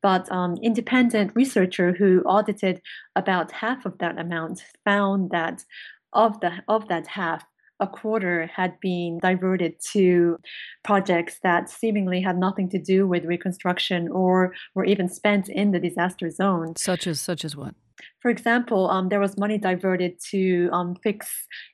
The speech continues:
Speaker 1: the Olympic Stadium in the middle of Tokyo. We also saw about five hundred million yen, or six point three million dollars,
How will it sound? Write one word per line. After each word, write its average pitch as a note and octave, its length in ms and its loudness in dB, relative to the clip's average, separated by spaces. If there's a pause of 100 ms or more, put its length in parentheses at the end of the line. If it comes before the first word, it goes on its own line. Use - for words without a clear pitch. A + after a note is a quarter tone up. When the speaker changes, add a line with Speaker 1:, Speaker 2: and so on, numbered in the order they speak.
Speaker 1:
the F#3+ 100 0
Olympic G3 360 0
Stadium F3+ 460 2
in F3 140 -2
the E3+ 80 0
middle F3 220 2
of D#3+ 120 -6
Tokyo. B3 640 -2 (600)
We G3+ 200 2
also G#3 360 2
saw F#3+ 640 2 (140)
about G3 280 0
five A#3+ 160 4
hundred F#3+ 260 -2
million E3 360 -6
yen, D#3+ 160 -8
or E3 80 -8
six - 260 -8
point F#3 280 -8
three A#3+ 200 4
million E3 380 0
dollars, E3+ 460 -4